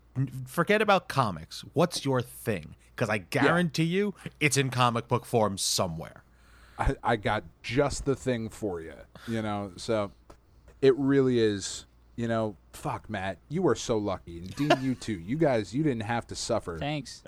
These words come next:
Speaker 2: through this shit that we're gonna talk about next week,
Speaker 1: I can't,
Speaker 2: 'cause
Speaker 1: I, I'm actually really curious as to what the worst, th-, like, next week when we start talking about the worst things, what they will come up with.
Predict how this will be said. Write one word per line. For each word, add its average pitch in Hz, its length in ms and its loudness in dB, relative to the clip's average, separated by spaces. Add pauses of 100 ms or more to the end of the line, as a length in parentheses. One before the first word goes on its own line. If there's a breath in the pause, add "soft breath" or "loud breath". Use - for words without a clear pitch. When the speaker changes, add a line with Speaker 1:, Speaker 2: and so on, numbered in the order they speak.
(100)
Speaker 2:
through 113 220 -2
this 107 180 2
shit - 460 -4
that 104 180 -6
we're 117 160 2
gonna 101 200 -2
talk 104 320 0
about 92 280 -4
next 95 320 -8
week, 92 200 -8
Speaker 1:
I 135 120 4
can't, 123 160 0
Speaker 2:
'cause 147 240 6
Speaker 1:
I, 143 140 6
I'm 170 100 2
actually 160 340 4
really 101 520 2
curious 117 460 0
as - 160 -6
to 101 100 -2
what 107 280 0
the 104 180 0 (100)
worst, 110 420 2 (180)
th-, - 200 -8
like, 110 220 -2
next 120 240 0
week 139 180 -4
when 107 100 0
we 107 60 0
start 117 240 -2
talking 117 220 0
about 113 260 0
the 101 80 0
worst 92 480 -2
things, 165 560 -2 (540 loud breath)
what 120 260 2
they 107 160 2
will 98 160 -2
come 95 220 -2
up - 180 -4
with. - 140 -14